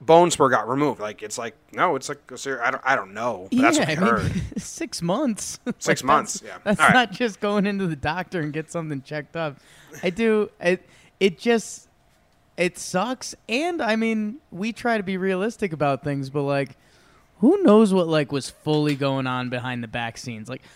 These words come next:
Speaker 2: I don't think they were trying to hide Jacoby Ellsbury this year, but I also think there was a little bit of, like,
Speaker 1: Don't rush.
Speaker 2: "Hey, if you've got an injury, dog, like, let's, <laughs> let's go in on it and get it right."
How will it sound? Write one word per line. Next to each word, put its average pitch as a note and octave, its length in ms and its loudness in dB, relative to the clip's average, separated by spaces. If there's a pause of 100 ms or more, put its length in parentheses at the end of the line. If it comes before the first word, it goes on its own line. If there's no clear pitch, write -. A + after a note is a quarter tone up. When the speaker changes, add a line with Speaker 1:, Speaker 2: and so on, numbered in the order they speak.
(140)
Speaker 2:
I B3 80 6
don't E4+ 160 2
think A#3+ 140 0
they G3 120 4
were D#3 120 2
trying D#3 300 -2
to A#2+ 40 -4
hide C3+ 380 -2
Jacoby G#3+ 400 2
Ellsbury A#3+ 460 2
this B3 200 -4
year, C4+ 160 -2
but F#3+ 120 0
I D#3+ 80 6
also E3+ 280 2
think F3 280 -4
there D#3+ 160 2
was D3 200 0
a D#3 60 -2
little D3 240 0
bit C#3+ 160 0
of, C3+ 160 -2
like, C3 440 -2 (920)
Speaker 1:
Don't B2+ 180 2
rush. B2 500 2
Speaker 2:
"Hey, G3 240 4
if E3+ 220 2
you've A#3+ 240 2
got F3 280 2
an A3 120 2
injury, A#3 380 0
dog, B3+ 420 -2
like, D#3 200 0
let's, G3+ 360 0 (260)
<laughs> - 260 -8
let's F3+ 260 -4
go G#3+ 280 4
in A#3+ 180 0
on D3+ 200 -2
it A#2+ 120 -6
and B2 120 -6
get C#3 140 -2
it C3+ 80 -2
right." D3 480 -2